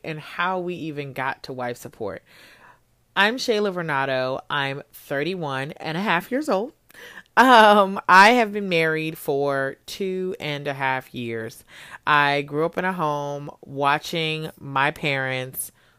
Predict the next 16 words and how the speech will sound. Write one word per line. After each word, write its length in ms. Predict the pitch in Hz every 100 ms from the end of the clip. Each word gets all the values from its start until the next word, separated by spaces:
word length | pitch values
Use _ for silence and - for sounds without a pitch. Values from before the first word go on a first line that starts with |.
| _
who 200 | 170 123
are 320 | 110 131 127 -
absolutely 600 | 160 160 175 165 156 143
amazing, 640 | 139 127 127 131 127 127
do 180 | - 202
marriage 600 | 202 156 135 131 127 131
for 560 | - 139 123 123 120 117 _ _ _
thirty-three 580 | - 170 156 - 254
years. 480 | 247 135 123 151 - - - - - -
Um, 840 | 143 135 135 131 127 127 131 131 _ _ -
and 180 | 185 165
watching 320 | 170 196 320
them 160 | 349 302
as 140 | 202
an 80 | 185
adult, 840 | 160 131 127 139 123 160 - -